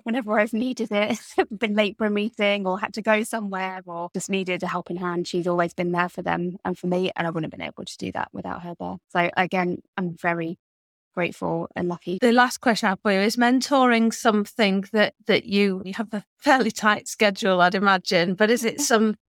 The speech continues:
Speaker 2: that interests you as well? Is that something you do much of in your role?
Speaker 1: Yeah, absolutely. And I think particularly now, I am really interested in how we can best mentor and support and bring through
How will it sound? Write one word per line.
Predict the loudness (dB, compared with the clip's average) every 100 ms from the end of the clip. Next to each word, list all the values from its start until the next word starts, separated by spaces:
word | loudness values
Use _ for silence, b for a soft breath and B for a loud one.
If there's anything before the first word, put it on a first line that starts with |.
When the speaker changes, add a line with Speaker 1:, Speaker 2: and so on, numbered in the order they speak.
| _ _
Speaker 2:
that | 2 4
interests | 4 2 4 2 2 0
you |
as | 0 4
well? | 4
Is | 4
that | 2 -4
something | -8 -8 -8
you | -6
do | -2 0
much | 0 0 -2 2
of | 4 2 -4 -2
in | 2
your | 2
role? | 4 4 4 -2 _ _ _ _ _ _ 0
Speaker 1:
Yeah, | 2
absolutely. | 0 -4 -4 -4 -4 -4
And | -4
I | -4
think | -4 -4 -6
particularly | -8 -4 -4 -2 -2
now, | 0 0 2 0 0 -4
I | -4 -2 -2 -2 -6
am | -6 -4 -4 -4
really | -2 -2 -2 -2
interested | -2 -2 -6 -4 -4 -4 -6
in | -4 -4 -4 -6 -10 _ _ _ _ _ _ _ _
how | -4 0 0 0 -4 -6
we | 0 0 0
can | -4 -6
best | -2 -4 -4 -18 -18 _ _ _ _ _
mentor | -2 0 0 -2 -2 0 0
and | -2 -6
support | -8 -4 -4
and | -2 -4
bring | -2 -2 -4
through | -4 0 2 2 0